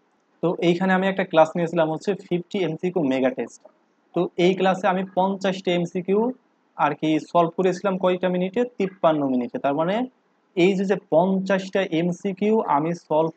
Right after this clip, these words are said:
করিয়েছিলাম মাত্র তিপ্পান্ন মিনিটে। এই তিপ্পান্ন মিনিটে আমি তোমাদেরকে সলভ করিয়েছি। আর এই দেখা যাবে যে অন্যান্যরা কি করে, যারা একটু ভাইরাল ফেমাস, তারা কি করে,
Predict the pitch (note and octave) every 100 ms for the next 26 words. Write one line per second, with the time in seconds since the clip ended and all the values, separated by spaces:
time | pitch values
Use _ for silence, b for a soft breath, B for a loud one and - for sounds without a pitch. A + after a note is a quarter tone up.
0 | _ E3+ E3+ E3+ - F#3 F3+ A#2+ A#2+ C3
1 | F3+ - F3+ E3 B3+ C#4 _ - E3+ -
2 | E3 D3+ D3 C#3 B2+ A#2+ A#2+ A2+ _ _
3 | _ _ _ _ - D#3 C#3+ - G3+ -
4 | - A3 A3 A3 A3 G3+ G3 G3 F#3 F3
5 | F3 E3 E3 D#3+ D#3+ C3+ C3 - B2 A#2+
6 | A#2 - _ _ - C#3 D#3+ D#3+ D#3 D#3
7 | D#3+ E3+ F3+ F3+ G3 E3 E3+ E3+ F3+ F3+
8 | F#3 F#3+ G3+ G3 E3 E3 - B2+ - C#3+
9 | E3 F3 E3 D#3 G3 - E3 E3 F#3+ G#3